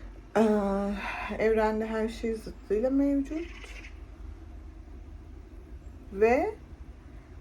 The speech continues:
biz bu dünyaya gelmeden önce buna ihtiyacımız yoktu. Biz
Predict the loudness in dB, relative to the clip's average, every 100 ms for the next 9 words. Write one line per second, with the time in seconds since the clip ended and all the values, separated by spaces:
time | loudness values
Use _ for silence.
0 | -14 -14 -14 -8 0 2 0 -4 0 4
1 | 4 4 2 4 6 6 6 4 4 0
2 | -2 -4 -4 -4 -2 0 0 0 0 2
3 | 2 2 -2 -4 -2 2 0 0 -6 -6
4 | -6 -8 -12 -12 -10 -10 -8 -6 -4 -2
5 | -2